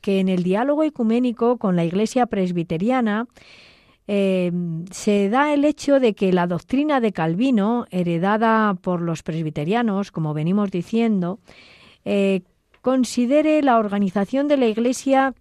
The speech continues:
como un orden prescrito por la palabra de Dios y no como la mayoría de los protestantes, eh, por la creación libre de sus miembros. Esta idea ciertamente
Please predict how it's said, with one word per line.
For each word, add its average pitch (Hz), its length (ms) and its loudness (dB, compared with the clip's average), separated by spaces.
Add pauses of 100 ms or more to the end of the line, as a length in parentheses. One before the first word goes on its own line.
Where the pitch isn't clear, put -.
(140)
como 196 580 0
un 262 220 0
orden 294 460 0
prescrito 240 680 -2
por 240 180 0
la 196 120 4
palabra 214 460 0
de 190 140 -2
Dios 285 380 -2 (720)
y 226 260 6
no 269 240 6
como 208 520 2
la 180 160 2
mayoría 180 560 2
de 233 140 2
los 202 200 0
protestantes, 240 1000 -2 (140)
eh, 170 240 -4
por 226 300 -2
la 254 180 2
creación 214 560 0
libre 233 340 2
de 196 120 2
sus 160 220 -6
miembros. 147 560 -6 (680)
Esta 285 260 -2
idea 311 320 2
ciertamente 247 960 0